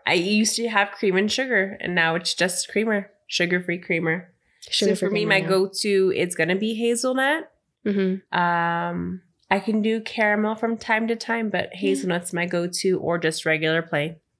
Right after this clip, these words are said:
Speaker 2: Me is coffee and mocha. I love chocolate.
Speaker 1: Yeah.
Speaker 2: So if
Speaker 1: Yeah.
Speaker 2: I can put chocolate in my coffee, and then I also sugar-free.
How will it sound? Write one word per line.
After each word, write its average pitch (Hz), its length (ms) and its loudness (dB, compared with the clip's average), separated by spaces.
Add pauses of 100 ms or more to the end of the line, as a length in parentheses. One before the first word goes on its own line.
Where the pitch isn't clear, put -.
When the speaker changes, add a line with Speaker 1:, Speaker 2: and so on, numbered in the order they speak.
Speaker 2:
Me 254 460 2 (120)
is 196 420 2
coffee 208 580 0
and 180 200 2
mocha. 156 420 0 (100)
I 220 100 2
love 233 220 2
chocolate. - 500 -2
Speaker 1:
Yeah. 190 260 2 (300)
Speaker 2:
So - 180 0
if 214 60 2
Speaker 1:
Yeah. 220 60 4
Speaker 2:
I 220 40 2
can 240 120 2
put 233 140 2
chocolate 220 380 2
in 214 60 2
my 180 120 2
coffee, 262 640 2 (360)
and 202 160 2
then 196 140 2
I 180 160 4
also 180 420 2
sugar-free. 170 800 2